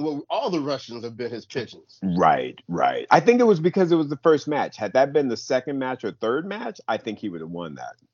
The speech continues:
Speaker 1: Gotcha.
Speaker 2: Yeah, I really do. I really think that, I, I just think positioning, honestly, worked weird for a lot of people. I feel like that was the case for the Medvedev-Rublev match.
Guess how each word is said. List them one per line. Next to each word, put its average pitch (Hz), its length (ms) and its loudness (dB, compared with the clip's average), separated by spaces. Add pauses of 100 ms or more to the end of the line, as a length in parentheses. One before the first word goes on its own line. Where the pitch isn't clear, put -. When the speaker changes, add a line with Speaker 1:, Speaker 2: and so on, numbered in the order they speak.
(380)
Speaker 1:
Gotcha. 90 420 -10 (320)
Speaker 2:
Yeah, 82 280 -4
I 110 100 8
really 127 320 6
do. 95 360 -4
I 101 100 0
really 123 320 0
think 113 340 -6
that, 101 220 0 (160)
I, 156 180 4
I 180 120 4
just 240 260 -4
think 220 240 -4
positioning, 170 920 -6 (540)
honestly, 113 800 0 (280)
worked 113 360 -2
weird 110 560 0
for 95 400 -2
a 92 100 -6
lot 92 260 0
of 82 60 -14
people. 87 300 -12
I 87 140 -4
feel 120 200 0
like 110 180 -2
that 104 180 0
was 98 120 -10
the 101 80 -16
case 101 240 -6
for 98 140 -10
the 85 100 -8
Medvedev-Rublev 92 1040 -4
match. 82 400 -10